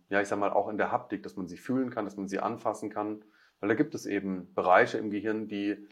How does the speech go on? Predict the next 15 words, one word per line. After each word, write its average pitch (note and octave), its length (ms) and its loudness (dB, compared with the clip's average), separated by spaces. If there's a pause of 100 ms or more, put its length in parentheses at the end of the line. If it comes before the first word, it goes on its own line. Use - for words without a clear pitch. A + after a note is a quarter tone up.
letztendlich G#2 500 -2
gerade, G#2 480 2 (320)
also G#2+ 360 4 (760)
ihr A#2+ 120 2
könnt C#3+ 220 8
euch D3 80 8
das C3+ 120 4
hier C#3 80 6
mal A2+ 180 10
anschauen, G2+ 400 4
wenn G2 120 4
ihr G#2+ 140 8
Homuncu-, C#3 520 4
Homunculus B2+ 540 6
googelt B2 440 4